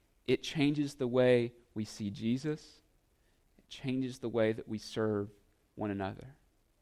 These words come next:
What does that mean? Think about what Paul's doing. "I'm suffering for your sake. I'm making the word of God fully known for your sake.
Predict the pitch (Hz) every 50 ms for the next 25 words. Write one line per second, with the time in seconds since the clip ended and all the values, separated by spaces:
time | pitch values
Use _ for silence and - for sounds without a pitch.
0 | _ _ _ _ _ _ _ _ _ _ - 131 127 131 131 - 135 135 135 -
1 | - 101 98 107 - - - _ _ _ _ _ _ _ _ _ _ _ _ _
2 | _ _ _ _ _ _ _ _ - 151 151 165 156 175 165 - 160 151 - -
3 | - 151 147 147 143 143 - 131 135 135 123 - 170 156 - _ _ _ _ _
4 | _ _ _ _ _ _ _ _ _ - 120 120 117 117 - - - - - 170
5 | 147 - - - 139 127 110 98 90 87 - - _ _ _ _ _ - - 120
6 | 110 107 101 - - - 90 87 - - _ - - _ _ _ _ _ _ _
7 | _ _ _ - - - 117 123 123 131 147 147 147 - 151 143 131 131 127 135
8 | 151 156 151 143 123 - 147 131 127 123 120 - - - 160 156 151 147 143 127
9 | 117 110 - - - _ - 131 135 135 139 135 135 135 139 139 135 131 - 127
10 | 120 120 123 123 120 - - 117 98 101 117 - - -